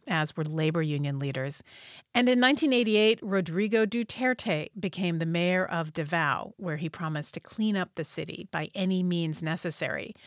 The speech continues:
Much later, the Philippine government allowed an international investigation. The U N sent Philip Alston. The Davao situation, he says, was among the worst he's ever seen.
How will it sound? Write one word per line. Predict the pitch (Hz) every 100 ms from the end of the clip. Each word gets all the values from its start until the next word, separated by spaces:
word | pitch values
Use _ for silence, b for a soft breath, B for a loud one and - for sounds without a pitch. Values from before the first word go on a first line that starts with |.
| B B
Much | 233 254 -
later, | 220 180 160 170
the | 208
Philippine | 196 233 240 233 202
government | 185 180 180 175 -
allowed | 175 180 190 202
an | 190 165
international | 214 202 226 175 170 - 175
investigation. | 165 151 147 - 151 147 143 156 110 B B B -
The |
U | 175 196 202
N | 190 180 180 -
sent | - 160 -
Philip | - 226 233 233 -
Alston. | 185 147 - - 135 160 - -
The |
Davao | 147 160 170
situation, | 185 196 - 190 175 180
he | 180
says, | - 175 165 160
was | 196 180
among | 170 170 160 160 -
the | 185
worst | 160 160 185 214 - -
he's | - 190
ever | 160 139 143
seen. | - 139 131 156